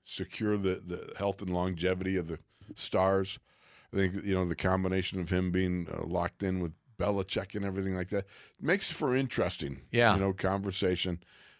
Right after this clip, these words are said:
Speaker 1: Uh, it, it just, to me, is amazing that at the age of forty-three, I mean, remember,
Speaker 2: He's
Speaker 1: George
Speaker 2: still
Speaker 1: Blanda
Speaker 2: playing.
Speaker 1: was older.
Speaker 2: Yeah.
Speaker 1: But, you know, Blanda only played intermittently. He
Speaker 2: He
Speaker 1: was
Speaker 2: kicked.
Speaker 1: a kicker.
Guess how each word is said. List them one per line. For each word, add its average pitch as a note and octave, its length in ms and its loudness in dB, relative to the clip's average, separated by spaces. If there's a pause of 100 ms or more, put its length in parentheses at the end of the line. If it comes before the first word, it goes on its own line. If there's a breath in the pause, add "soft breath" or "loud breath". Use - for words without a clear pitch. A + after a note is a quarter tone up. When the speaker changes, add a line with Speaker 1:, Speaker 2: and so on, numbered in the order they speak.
(120)
Speaker 1:
Uh, G2 640 4
it, A2+ 280 0
it A2 260 0
just, - 300 -2
to A#2+ 80 0
me, B2+ 220 4
is G#2+ 180 0
amazing G#2 640 2
that F2+ 120 2
at F2 120 -2
the G2+ 140 0
age G#2 160 -2
of D#2 80 -8
forty-three, G#2+ 840 -2 (640)
I - 60 -6
mean, A#2 200 2
remember, D3+ 360 0
Speaker 2:
He's B2 200 -8
Speaker 1:
George E3 240 4
Speaker 2:
still E3+ 120 2
Speaker 1:
Blanda D#3 320 6
Speaker 2:
playing. B2 120 6
Speaker 1:
was G#2+ 160 4
older. A2+ 540 4
Speaker 2:
Yeah. A#2+ 220 6
Speaker 1:
But, G2+ 380 0
you F#3+ 100 2
know, G3 60 4
Blanda E3+ 360 2
only C#3 240 4
played B2+ 400 2
intermittently. G#2+ 680 4
He A2 120 6
Speaker 2:
He C#3 40 10
Speaker 1:
was C#3+ 140 4
Speaker 2:
kicked. B2+ 220 6
Speaker 1:
a C#3 80 4
kicker. - 220 -6